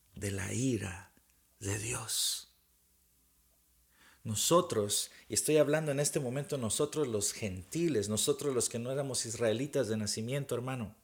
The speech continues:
nosotros no podíamos ser llamados pueblo de Dios.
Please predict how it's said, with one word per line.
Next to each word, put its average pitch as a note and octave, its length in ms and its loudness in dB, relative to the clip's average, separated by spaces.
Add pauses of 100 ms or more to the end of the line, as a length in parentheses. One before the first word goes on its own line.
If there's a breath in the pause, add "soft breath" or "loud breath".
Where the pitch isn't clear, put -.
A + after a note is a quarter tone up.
(760 loud breath)
nosotros C3 720 0
no B2+ 200 -4
podíamos A#2 600 -2
ser A2+ 160 -2
llamados A2 540 -4
pueblo A2 440 -4
de G2 160 -8
Dios. - 600 -10